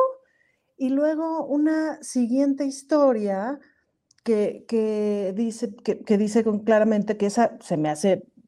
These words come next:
la más lógica, es si se afirma el mandato de López Obrador, como es lo más probable, pues va a llegar con mucha fuerza al dos mil veinticuatro, no él, el candidato que siga del mismo proyecto de la Cuarta Transformación, y eso sería negativo,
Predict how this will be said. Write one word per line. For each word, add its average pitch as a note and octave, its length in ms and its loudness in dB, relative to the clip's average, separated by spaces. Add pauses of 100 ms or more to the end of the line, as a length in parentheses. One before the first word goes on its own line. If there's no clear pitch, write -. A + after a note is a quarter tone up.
la D3+ 180 -4
más E3 240 -6
lógica, A3 420 0
es F3+ 300 -4 (380)
si - 220 0
se G3+ 160 2
afirma A3+ 640 4
el F3+ 80 0
mandato F#3+ 560 0
de G3 100 0
López G3 380 -4
Obrador, A3+ 460 -2
como F3 260 -4
es F#3 120 0
lo G3 140 0
más G3+ 340 0
probable, A#3 580 -2 (240)
pues F4+ 180 -4
va C#4+ 80 4
a - 20 4
llegar G#3 300 2
con G#3 160 -4
mucha F#3+ 300 -6
fuerza F3 440 -4
al F3 200 -4
dos F3 180 -4
mil F#3 140 -4
veinticuatro, G#3 640 -2
no A3+ 340 4
él, F4+ 300 2 (240)
el G3 120 2
candidato G3 540 2
que C#4 120 -2
siga A#3 340 0
del F#3+ 320 -2
mismo F#3+ 840 -2
proyecto G3 460 -6
de G3+ 60 -2
la D#3+ 140 -6
Cuarta D3+ 340 -8
Transformación, G#3+ 760 0 (300)
y G#3 100 6
eso G3 160 4
sería D#3+ 320 2
negativo, D3 460 -2